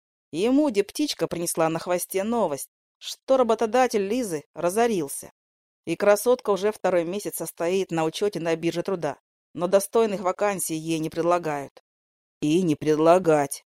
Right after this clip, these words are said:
Взбудораженный надеждой поймать Лизу в своей сети приказал Зверев. Кощеев зря времени не терял.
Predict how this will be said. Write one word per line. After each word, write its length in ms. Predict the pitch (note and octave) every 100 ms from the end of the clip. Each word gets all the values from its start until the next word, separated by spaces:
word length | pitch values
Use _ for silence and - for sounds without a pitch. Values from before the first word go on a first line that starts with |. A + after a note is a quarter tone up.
| _ _ -
Взбудораженный 600 | F3 G#3 A3 B3 A#3 G#3+
надеждой 460 | G#3 G#3 A#3+ F#3+
поймать 420 | F3 G#3 G#3+ G3+ G#3
Лизу 280 | A3 G3
в 40 | F3
своей 300 | F#3+ F3+ F3+
сети 360 | - A3+ -
приказал 560 | E3 D#3+ F3 E3 F3 F#3+
Зверев. 460 | F3 D3+ C#3 - _ _ _ _ _ _ _ _
Кощеев 640 | E3 E3 - F#3 G3+ F3
зря 340 | - E3+ F3+ F3
времени 340 | E3+ E3 E3
не 100 | E3
терял. 360 | - E3+ D3+